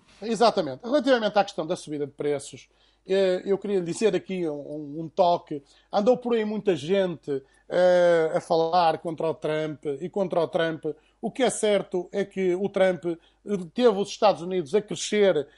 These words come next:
durante a pandemia mais de três por cento. Aliás, foi, se calhar, na última, no, foi o único presidente dos Estados Unidos que conseguiu, nos últimos dez ou vinte anos,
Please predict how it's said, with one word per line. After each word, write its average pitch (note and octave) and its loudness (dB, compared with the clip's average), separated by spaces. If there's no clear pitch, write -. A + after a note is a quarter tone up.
durante G#3 0
a G3 2
pandemia F3+ -2
mais E3 0
de D#3 -10
três E3 -6
por - -20
cento. D#3+ -6
Aliás, G3+ 4
foi, G3+ 0
se - -20
calhar, G3+ 2
na G3 4
última, G3 0
no, F3+ -2
foi G#3 2
o A3 0
único B3 -2
presidente G3+ -4
dos F#3 -4
Estados F3+ 0
Unidos G3 -4
que - -8
conseguiu, F#3+ -2
nos E3+ -6
últimos F3 -6
dez - -4
ou G3 -2
vinte F#3+ -4
anos, E3 -2